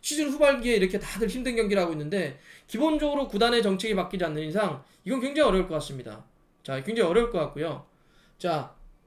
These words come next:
이쪽 첼시는 오늘 제가 이 조직력, 그 다음에 상대에 따라서 압박의 강도, 그 다음에 이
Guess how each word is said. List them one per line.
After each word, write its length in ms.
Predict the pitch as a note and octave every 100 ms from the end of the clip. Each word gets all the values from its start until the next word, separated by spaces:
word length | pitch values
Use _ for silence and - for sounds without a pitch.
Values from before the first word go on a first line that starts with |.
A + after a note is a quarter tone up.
| _ _ _ -
이쪽 320 | G#3 D4+ -
첼시는 1120 | F4 F#4 - F4 E4 D#4+ D#4 D4 D4 D4 G#3+ G#3
오늘 180 | A#3
제가 280 | A#3+ A3+ A3 G#3+
이 140 | G#3
조직력, 440 | F#3+ G3+ A3 F#3+
그 60 | F#3
다음에 220 | G3 G3
상대에 420 | G3 A#3+ A#3 A3
따라서 300 | A3 G3+ G3
압박의 380 | E3 D3+ F#3+ F#3+
강도, 540 | D#3+ D3+ E3 E3+ B2+ - _ _
그 60 | -
다음에 420 | F3 F#3+ F#3 -
이 320 | G3+ G3+ F3+